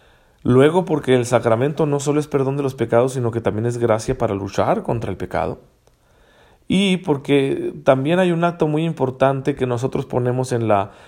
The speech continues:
en la confesión y que es nuestra humillación. Me humillo por amor en la confesión porque me arrepiento de haberle fallado al Señor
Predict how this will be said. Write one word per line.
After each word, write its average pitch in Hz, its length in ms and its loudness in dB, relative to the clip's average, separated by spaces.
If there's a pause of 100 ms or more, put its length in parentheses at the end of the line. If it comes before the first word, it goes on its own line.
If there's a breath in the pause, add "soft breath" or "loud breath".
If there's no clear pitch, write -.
(180 loud breath)
en 117 160 2
la 104 100 0
confesión 120 600 0
y 143 80 -4
que 131 100 -2
es 127 60 0
nuestra 147 320 -2
humillación. 104 840 -4 (1500)
Me 123 160 0
humillo 165 560 2
por 151 180 0
amor 135 320 0
en 156 140 -2
la 131 100 -2
confesión 123 720 -2 (380 loud breath)
porque 120 260 0
me 113 140 0
arrepiento 147 600 -2
de 127 100 4
haberle 139 380 0
fallado 123 420 0
al 123 80 0
Señor 147 500 -2